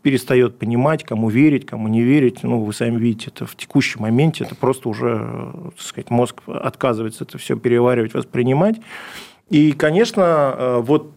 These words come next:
такого рода обстоятельные, э,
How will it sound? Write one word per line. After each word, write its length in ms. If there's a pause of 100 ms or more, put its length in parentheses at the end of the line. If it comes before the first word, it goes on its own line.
такого 440
рода 220
обстоятельные, 1120 (840)
э, 1080